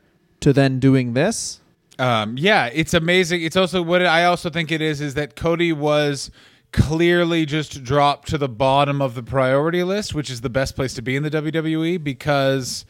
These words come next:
Speaker 1: This is all SmackDown, by the way. This is, like, SmackDown is the rebirth of a lot of people. If you look throughout, um, a lot of, like, really critically hailed, like, really good stuff, it's like Damien Sandow, which, um, the tag team of the Rhodes Scholars comes after this,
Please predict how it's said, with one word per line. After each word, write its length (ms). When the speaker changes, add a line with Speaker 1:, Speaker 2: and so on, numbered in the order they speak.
Speaker 1:
This 220
is 80
all 160
SmackDown, 500
by 140
the 80
way. 240
This 160
is, 140
like, 240
SmackDown 480
is 100
the 100
rebirth 480
of 80
a 40
lot 180
of 120
people. 460
If 100
you 80
look 120
throughout, 340
um, 520
a 80
lot 240
of, 120
like, 200
really 440
critically 720
hailed, 480
like, 140
really 220
good 360
stuff, 360
it's 120
like 180
Damien 380
Sandow, 540
which, 180
um, 300
the 60
tag 280
team 240
of 260
the 80
Rhodes 320
Scholars 400
comes 240
after 240
this, 240